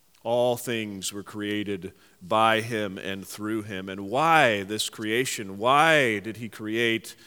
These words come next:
We see at the end of verse sixteen, it was all for him. All things created for his glory. We see in Scripture that creation declares his glory.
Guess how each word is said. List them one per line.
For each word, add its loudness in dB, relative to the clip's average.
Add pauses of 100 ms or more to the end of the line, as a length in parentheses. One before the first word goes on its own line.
(240)
We -6
see 0
at -6
the -4
end -4
of -4
verse -4
sixteen, -4
it -8
was -6
all 0
for -2
him. -10 (680)
All 2
things -4
created -2 (300)
for 2
his -2
glory. -12 (1200)
We -8
see 0
in -4
Scripture -2
that -2
creation 0 (580)
declares 4
his -2
glory. -4